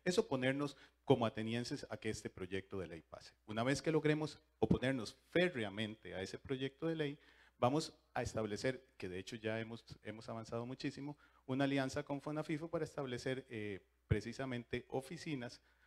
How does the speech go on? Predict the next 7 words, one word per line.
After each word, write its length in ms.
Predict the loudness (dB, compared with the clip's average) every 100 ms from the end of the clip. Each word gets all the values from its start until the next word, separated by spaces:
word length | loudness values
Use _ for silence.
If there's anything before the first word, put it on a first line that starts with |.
| _ _
para 480 | 2 4 2 2 0
el 160 | -4
pago 400 | 2 2 4 0
de 160 | 0 0
servicios 460 | 0 -4 -6 -6 -10
ambientales 720 | -6 -6 -2 -2 -4 -12 -14 -6
o 260 | -4 -4